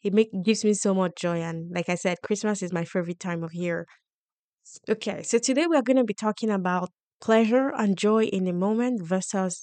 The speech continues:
investing in the future, how to find the right balance. Before we dive in, I wanna read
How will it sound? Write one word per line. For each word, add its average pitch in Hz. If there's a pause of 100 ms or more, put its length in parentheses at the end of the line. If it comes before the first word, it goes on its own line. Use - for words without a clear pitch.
(140)
investing 196
in 190
the 185
future, 190 (100)
how 196
to 202
find 185
the 175
right 170
balance. 165 (480)
Before 311
we 349
dive 202
in, 190
I 185
wanna 262
read 220